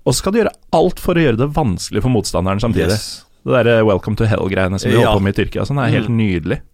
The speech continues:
Speaker 2: Helt enig,
Speaker 1: Unison
Speaker 2: altså.
Speaker 1: piping fra femti tusen hver
Speaker 2: Ah,
Speaker 1: gang, eh, motstanderen
Speaker 2: deilig.
Speaker 1: i derby har ballen. Mm-mm.
Speaker 2: Det er
Speaker 1: Jævlig
Speaker 2: deilig, altså.
Speaker 1: vondt, eh, å være der uten ørepropper, men, eh, men sånn skal det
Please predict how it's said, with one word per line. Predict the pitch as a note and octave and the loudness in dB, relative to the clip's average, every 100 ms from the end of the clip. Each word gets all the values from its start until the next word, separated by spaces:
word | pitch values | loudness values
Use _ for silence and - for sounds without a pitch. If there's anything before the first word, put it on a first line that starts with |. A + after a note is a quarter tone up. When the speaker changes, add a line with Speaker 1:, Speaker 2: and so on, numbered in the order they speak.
| _ - | _ -14
Speaker 2:
Helt | - | -2
enig, | B2+ | 2
Speaker 1:
Unison | A#2+ B2+ G#2 A2 | 4 2 2 2
Speaker 2:
altså. | A2 C3+ | 2 0
Speaker 1:
piping | B2 F2+ F#2+ | -2 -2 -4
fra | F#2 A#2 | -2 -2
femti | G2+ F2+ A2 | -2 -2 -2
tusen | G2 B2 A2 | -2 -2 -2
hver | G2 G2+ G#2 | 0 2 2
Speaker 2:
Ah, | |
Speaker 1:
gang, | G#2 G2+ G#2 | 2 0 0
eh, | G#2 G#2 G#2 | 2 2 2
motstanderen | G#2+ G2+ F#2+ F2+ | 0 0 0 0
Speaker 2:
deilig. | G#2 | 0
Speaker 1:
i | F#2+ | 0
derby | F#2 F#2+ | 0 0
har | G2+ F#2+ | 2 0
ballen. | G2+ F2+ G2 E3 _ _ _ _ _ - | 0 0 0 -4 _ _ _ _ _ -2
Mm-mm. | A#2 E3+ G3+ E3+ D3+ E2+ - - | 2 2 0 0 0 -2 -6 -10
Speaker 2:
Det | - | -2
er | |
Speaker 1:
Jævlig | C3+ A2 B2+ | 2 4 4
Speaker 2:
deilig, | G2+ | 2
altså. | F#2+ - | 0 -4
Speaker 1:
vondt, | - | 0
eh, | A2+ A2 A2 A2 A2 G#2+ A2 | 2 4 4 4 2 2 0
å | A2+ | 2
være | A2+ F#2 | 2 2
der | G2 G#2+ | 2 0
uten | A2 F#2+ | 0 -2
ørepropper, | F2 F#2+ - F3+ | -2 -4 -2 -2
men, | D#3 C#3 C3+ | -2 -2 -2
eh, | B2+ A#2+ A#2+ - A2 | -2 -2 -4 -8 -12
men | A2 A2+ B2 | -8 -4 -2
sånn | A2+ | -2
skal | - | -2
det | G#2+ | 0